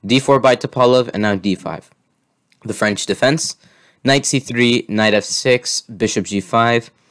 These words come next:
uh, and after d takes e four, knight takes e four, we've g-, transposed to the Bern variation of the French.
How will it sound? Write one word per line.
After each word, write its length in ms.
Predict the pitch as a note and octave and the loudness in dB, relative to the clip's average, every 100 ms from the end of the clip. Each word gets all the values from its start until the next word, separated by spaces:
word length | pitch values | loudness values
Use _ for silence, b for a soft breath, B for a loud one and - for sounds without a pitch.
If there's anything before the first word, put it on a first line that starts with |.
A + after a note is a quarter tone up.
| b b b | b b b
uh, 280 | - G#2+ G#2+ - | 2 2 2 2
and 100 | A#2+ | 2
after 380 | A#2+ A#2 - | 2 0 -2
d 180 | G#2+ C3 | 0 0
takes 260 | C3 B2+ - | 2 0 0
e 80 | A#2+ | -4
four, 300 | - A#2 A2+ | 0 0 2
knight 220 | G#2+ G#2 | 0 0
takes 240 | G#2 - | -2 -4
e 100 | F#2 | -10
four, 480 | G2 - A2 A2+ A2+ b b b | -10 -2 0 0 -2 b b b
we've 340 | G#2+ A2 G2+ - | 0 2 0 -6
g-, 80 | - - - | -10 -10 -6
transposed 680 | A#2+ A2 - A#2 G#2 G2 | -2 -2 2 2 2 0
to 80 | - | 0
the 80 | G2 | 0
Bern 360 | F2 G#2+ G#2+ G2+ | 2 0 2 2
variation 560 | F#2+ F#2 F#2 F2+ - | 0 2 0 -2 -8
of 140 | E2+ E2+ | -10 -10
the 80 | F#2 | -12
French. 380 | - - - | -14 -14 -20